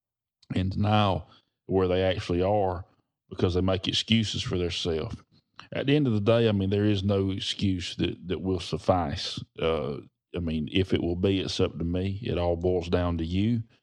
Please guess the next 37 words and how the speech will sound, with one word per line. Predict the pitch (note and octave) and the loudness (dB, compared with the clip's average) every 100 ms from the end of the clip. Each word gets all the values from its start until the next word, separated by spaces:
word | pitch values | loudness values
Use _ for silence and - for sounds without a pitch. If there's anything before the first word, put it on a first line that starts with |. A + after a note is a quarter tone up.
| _ _ _ _ - | _ _ _ _ 0
Somebody's | G#2 A2 G#2+ G2 - | 4 6 6 4 4
taking | A2+ G#2 G2 | 4 4 2
the | F#2+ | 0
same | - A2+ A2+ A2+ | 4 4 6 2
situation | - G#2+ A#2 A#2+ A#2 - G2 | 0 -2 2 2 2 0 0
right | G2+ G#2+ | 0 2
now | G#2 G2 F2+ | 2 2 -2
that | - | 0
you're | G#2 | -2
complaining | - G2 G2+ F#2+ F2+ E2+ | 0 0 2 2 2 0
about, | F2 F2 E2+ | 0 0 0
and | |
they've | E2+ E2 | -2 0
won | F2+ F2 E2 | 0 0 -2
with | D#2 C#2+ | -2 -4
it. | A#1 - _ _ _ _ _ - _ _ - | -6 -10 _ _ _ _ _ -20 _ _ -14
The | - | -2
same | - G#2+ G#2+ | 2 4 4
situation, | - G#2 - F#2 F2+ F2 - | 4 2 2 2 2 0 -4
exact | A#1+ E2+ G2 F#2+ D#2 | -6 -2 0 0 0
same | G2 F#2 F2+ | 0 0 0
thing. | F#2 E2 E2+ | -2 0 0
What, | G2+ A2 | 0 4
what's | G2+ - | 2 2
the | F2+ | -2
difference? | G2 G2 - - - - _ - | 0 0 -2 -6 -6 -10 _ -8
The | E2+ | 0
difference | F#2 - - | 0 0 -2
is | F2 E2 | -4 -2
the | B2 | 0
person. | - G2+ G2 - B1+ - - _ - | 6 6 4 -2 -4 -6 -12 _ -10
It's | F2+ | -10
the | - | -6
size | - - G2 F#2+ F2+ F2+ | -2 2 4 4 2 0
of | |
the | - | 0
person. | - F#2+ F2+ - - - | 2 2 0 -4 -8 -12